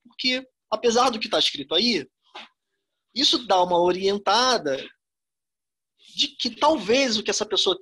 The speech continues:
tivesse preocupado não era tanto que os sujeitos humanos debatessem sobre conteúdos de alta importância,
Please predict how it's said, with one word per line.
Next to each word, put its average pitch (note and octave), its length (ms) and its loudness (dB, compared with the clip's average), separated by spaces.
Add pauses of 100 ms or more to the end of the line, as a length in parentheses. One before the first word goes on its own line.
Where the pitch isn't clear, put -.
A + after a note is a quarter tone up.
tivesse D#3 340 0
preocupado E3 840 -2
não B3 120 -4
era D#4 160 2
tanto B3+ 340 -2
que A#3+ 300 -4
os - 260 -2
sujeitos E3 600 0
humanos E3 500 0
debatessem D#3 880 0
sobre D3 300 -6
conteúdos C#3 580 -6
de C3+ 120 0
alta C#3 240 -2
importância, G3+ 920 -4